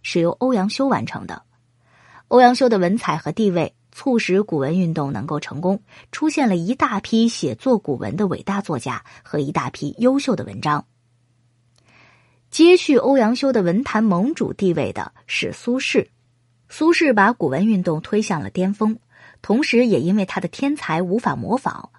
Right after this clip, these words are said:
而使得古文运动由盛转衰，逐渐走向没落。中国的文学运动似乎永远背负着超出文学发展本身的责任。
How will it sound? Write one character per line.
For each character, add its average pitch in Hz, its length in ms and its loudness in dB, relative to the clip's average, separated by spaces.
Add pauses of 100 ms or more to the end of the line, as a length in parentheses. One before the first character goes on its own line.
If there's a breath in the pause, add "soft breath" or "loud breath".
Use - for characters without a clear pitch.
(120)
而 160 160 -4
使 - 180 -4
得 151 140 -4
古 139 160 -8
文 139 180 -4
运 165 140 -2
动 147 200 -6 (140)
由 160 260 -2
盛 220 240 0
转 - 220 -8
衰， 185 320 0 (240 soft breath)
逐 175 280 0
渐 202 220 -2
走 - 180 -12
向 127 180 -10
没 147 240 -6
落。 113 200 -14 (920)
中 302 180 2
国 277 140 6
的 226 60 6
文 208 160 2
学 202 160 2
运 196 160 2
动 175 240 -2
似 247 180 0
乎 254 180 0
永 214 200 2
远 175 180 2
背 180 180 2
负 170 180 -4
着 98 140 -6
超 233 240 0
出 247 160 0
文 196 220 2
学 208 160 0
发 208 180 -2
展 165 280 -4
本 - 180 -6
身 226 240 2
的 214 80 0
责 - 220 -10
任。 87 160 -12